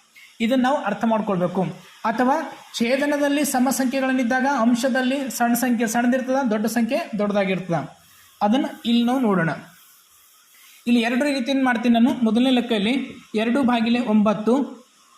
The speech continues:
ಇನ್ನೊಂದು ಎರಡು ಭಾಗಿಲೆ ಮೂರು, ಇನ್ನೊಂದು ಎಂಟು ಭಾಗಿಲೆ ಇಪ್ಪತ್ತೊಂದು ಅಂತ ಹೇಳಿದೆ. ಮೊದಲು ನಾನು ಅಂಶಕ್ಕೆ ಎಲ್ಲಕ್ಕ ಸಮ ಮಾಡ್ತೀನಿ. ಸಮ ಮಾಡ್ಬೇಕಾದ್ರೆ ಇಲ್ಲಿ ಎರಡು ಭಾಗಿಲೆ ಒಂಬತ್ತಕ್ಕ ಅದಕ್ಕೆ ನಾಲ್ಕು ಭಾಗಿಲೆ ನಾಲ್ಕರಿಂದ ಗುಣಿಸ್ತೀನಿ. ಇದು ಎಷ್ಟಾಗ್ತದ?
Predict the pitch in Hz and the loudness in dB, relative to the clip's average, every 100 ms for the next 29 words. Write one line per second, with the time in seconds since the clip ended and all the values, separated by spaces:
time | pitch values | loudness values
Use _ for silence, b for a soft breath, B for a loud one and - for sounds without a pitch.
0 | _ _ _ _ _ _ - 233 254 240 | _ _ _ _ _ _ 0 2 4 4
1 | 277 226 233 247 233 226 233 220 196 196 | 2 0 2 2 2 2 2 4 4 2
2 | 262 247 208 220 240 214 226 240 220 214 | 0 -2 0 2 4 2 0 0 0 0
3 | 208 247 302 - - 202 226 226 214 208 | 0 -2 -2 -8 -10 -6 -4 -2 0 2
4 | 202 202 170 247 - - - 226 226 269 | 0 0 0 -2 -4 -12 -8 -2 0 2
5 | 262 220 240 233 254 247 240 247 240 233 | 0 2 2 2 -2 -2 -2 -2 -2 2
6 | 233 226 202 208 190 233 254 240 240 233 | 2 2 2 0 0 2 2 2 0 0
7 | 226 269 - - - - 233 277 277 - | 0 -2 -4 -16 -12 -4 -2 0 -4 -8
8 | - - _ _ _ - 220 247 277 262 | -20 -20 _ _ _ -2 0 2 2 4
9 | 254 262 233 233 240 226 - 220 277 - | 4 4 6 4 2 0 0 0 -2 -6
10 | - - - _ _ _ 220 233 247 254 | -18 -20 -20 _ _ _ -2 0 2 0
11 | 254 - - _ _ _ - 196 202 233 | -2 -8 -20 _ _ _ 0 2 2 0
12 | 240 277 247 240 247 240 226 233 240 233 | 0 2 2 2 2 2 2 2 4 4
13 | 220 214 220 208 262 226 233 233 - 226 | 4 2 0 0 0 0 0 -2 -2 -4
14 | 220 | 0